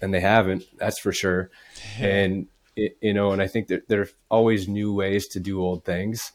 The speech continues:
Speaker 1: And I think that's just something that we've kind of ingrained. And I think just entrepreneurs have that thread as they, they find a way. There's always a solution, right? And having that solution focused mindset. Yeah, you need to understand the problem and focus on it, but, like,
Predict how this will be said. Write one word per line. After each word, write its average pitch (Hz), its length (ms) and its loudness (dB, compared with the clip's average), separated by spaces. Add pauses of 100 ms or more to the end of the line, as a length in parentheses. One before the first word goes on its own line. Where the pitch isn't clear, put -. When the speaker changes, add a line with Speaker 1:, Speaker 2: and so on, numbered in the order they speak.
(600)
Speaker 1:
And 110 140 0
I 110 40 6
think 127 220 -2
that's 120 200 2
just 123 180 -4
something 113 320 2
that 92 160 2
we've 107 200 0
kind 110 200 -2
of 98 80 -2
ingrained. 98 560 0
And - 140 -6
I 95 60 -4
think 95 260 -4
just 107 200 -2
entrepreneurs 98 680 -2
have 98 180 2
that 92 220 0
thread 104 300 4
as 95 140 2
they, 92 300 2 (360)
they 107 120 2
find 113 420 4
a 104 60 6
way. 98 600 4 (800)
There's 104 180 0
always 110 240 8
a 104 80 2
solution, 98 560 -2
right? 92 220 0
And 87 120 -4
having 98 260 -2
that 92 140 0
solution 98 520 -4
focused 95 420 -4
mindset. 92 500 0
Yeah, 113 160 4
you 110 140 4
need 104 180 0
to 98 100 0
understand 92 420 -2
the 90 40 -2
problem 95 460 2
and 90 120 -6
focus 101 340 -2
on 95 160 2
it, 90 140 -2
but, 78 100 -6
like, 95 220 -2